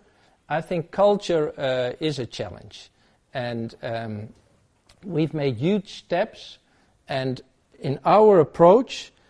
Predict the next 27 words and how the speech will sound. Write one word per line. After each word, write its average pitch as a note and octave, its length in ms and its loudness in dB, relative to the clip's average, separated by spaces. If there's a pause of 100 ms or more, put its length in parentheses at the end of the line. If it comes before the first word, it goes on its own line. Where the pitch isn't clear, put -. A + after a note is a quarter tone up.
(220)
the B2+ 220 0 (180)
coaches G#3 520 2
are, C#3 380 -2
uh, A2+ 540 -6
in C3 100 -8
the A#2+ 80 -4
beginning, D3+ 560 2
mainly E3+ 320 -2
in C3+ 80 -6
the B2+ 60 -8
beginning, D#3 360 -4
were C#3+ 140 -2
the A#2+ 120 -6
drivers A#2+ 720 0
of - 200 -14
this - 340 -10 (420)
process. - 640 0 (420)
So, C#3 580 -4
uh, A#2 260 -6
we D#3 180 -2
had A3 180 0
a - 20 2
bit E3 160 2
of C#3+ 80 0
money, F#3 400 -2 (540)
and, C3 420 -6
uh, D3+ 40 -8